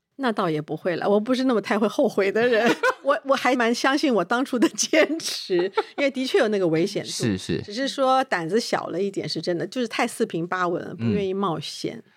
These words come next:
Speaker 2: 因为两位除了从我们刚刚讲的，从沾到民歌一点点的尾巴出来，然后两个人各自在歌坛上有了位置，还一起合作了《回声》这张专辑，然后再各自开展出英文歌跟台语歌不同的路线。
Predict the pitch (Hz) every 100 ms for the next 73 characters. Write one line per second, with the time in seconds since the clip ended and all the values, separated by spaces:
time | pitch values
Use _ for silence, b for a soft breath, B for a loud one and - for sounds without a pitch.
0 | B B 135 220 175 85 90 104 - 78
1 | 82 80 - 76 73 87 82 87 90 -
2 | 73 - 82 95 - 101 98 95 82 85
3 | 92 98 98 95 85 80 78 80 - 76
4 | 73 - 82 - - 71 80 85 80 69
5 | 76 78 98 113 95 85 78 78 92 -
6 | 90 85 80 53 85 90 - - 76 82
7 | - 73 - 76 73 - 80 69 69 -
8 | 73 95 87 82 87 85 85 - - B
9 | B B 95 110 - 143 - 175 143 -
10 | 110 - 104 80 - - 92 95 139 160
11 | 95 87 107 98 107 107 - 82 82 92
12 | - 139 - 80 78 82 - - 64